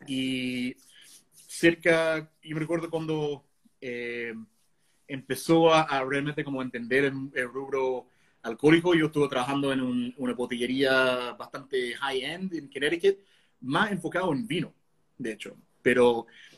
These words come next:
en esa época como no había tanta cerveza artesanal, estaba empezando todavía, y ahí, eh, empecé a, como a, a probar distintas cosas y, em, ahí nació realmente como mi amor por, por cerveza.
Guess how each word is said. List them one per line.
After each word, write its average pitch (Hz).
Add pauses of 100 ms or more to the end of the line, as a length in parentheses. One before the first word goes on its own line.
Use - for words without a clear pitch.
(120)
en 139
esa 156
época 165
como 147
no 143
había 170
tanta 170
cerveza 156
artesanal, 151
estaba 135
empezando 160
todavía, 160 (520)
y 131
ahí, 160 (120)
eh, 120 (260)
empecé 135
a, 131
como 131
a, 120
a 117
probar 127
distintas 135
cosas 147
y, 117 (440)
em, 113 (120)
ahí 127
nació 127
realmente 139
como 143
mi 127
amor 123
por, 117 (140)
por 120
cerveza. 113